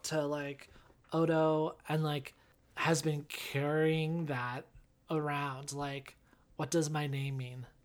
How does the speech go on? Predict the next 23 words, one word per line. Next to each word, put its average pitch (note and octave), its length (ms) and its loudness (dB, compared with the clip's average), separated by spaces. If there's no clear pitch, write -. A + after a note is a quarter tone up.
Nothing. C3+ 340 -4
I C#3+ 120 -4
am C3+ 180 -2
nothing. D3 540 -6
I D#3 160 4
don't D3 260 -2
fit. - 600 -8
And E3+ 180 4
then E3 180 2
when E3 140 4
he's D3+ 240 0
talking C#3 480 -2
about C3 720 -4
still E3 300 2
keeping G#3 400 0
that D#3+ 200 0
name, C#3+ 280 -4
but C#3+ 240 -4
then C#3 180 -2
again C3+ 240 -4
finding C#3+ 440 -4
that C3 200 -6
community, B2+ 800 -10